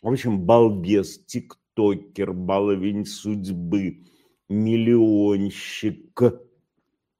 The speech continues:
не знаю, в дол-, ну, в долларовом, вероятно, варианте в прошлом. Ну и идол, а, всей безмозглой молодёжи Даня Милохин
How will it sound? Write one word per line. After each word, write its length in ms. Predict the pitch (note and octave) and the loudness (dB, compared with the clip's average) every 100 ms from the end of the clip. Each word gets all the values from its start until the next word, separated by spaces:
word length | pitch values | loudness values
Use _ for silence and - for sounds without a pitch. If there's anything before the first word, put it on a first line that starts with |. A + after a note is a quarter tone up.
| _ _ _ | _ _ _
не 680 | C#2 F2 C2 A#1+ - E2+ G2+ | -14 -12 -12 -16 -14 -4 -4
знаю, 340 | F2+ F#2+ E2 | -2 -4 -4
в 40 | F#2 | -2
дол-, 260 | F2 G#2 | 0 0
ну, 200 | F#2 G#2+ | 0 -2
в 120 | A2 | -2
долларовом, 680 | F2+ G#2 F#2 E2 D#2+ D#2 D#2+ | 0 2 2 0 -8 -12 -16
вероятно, 540 | D2+ D#2 C#2+ - - C2 | -14 -12 -12 -16 -20 -18
варианте 540 | - F#2 B2 G2+ D#2+ | -10 -4 -4 -4 -14
в 60 | - | -20
прошлом. 460 | _ F#2+ - - - _ _ _ _ _ | _ -10 -10 -18 -20 _ _ _ _ _
Ну 160 | A#2+ | 0
и 220 | C#3+ - F3 | 0 2 0
идол, 760 | F3 F#3+ C#3 G#2 E2+ D#2 - _ _ _ _ _ - | 0 2 4 4 0 -6 -8 _ _ _ _ _ -10
а, 240 | E2 D2+ | -8 -8
всей 340 | D#2+ - C3 | -10 -2 0
безмозглой 760 | F#2 G2 E2+ G#2 G2 E2+ F2+ F2 | 0 -2 -2 0 0 -2 -2 -2
молодёжи 800 | F2 F2+ G2+ C#3 F#3+ D#3+ D3+ - _ _ _ _ | 0 0 0 2 0 -2 -6 -8 _ _ _ _
Даня 420 | G#2 F#2+ D#3+ F#3+ | -4 2 2 2
Милохин 560 | G3 F3+ D3 C3+ C3+ C3+ | 0 2 2 0 -4 -12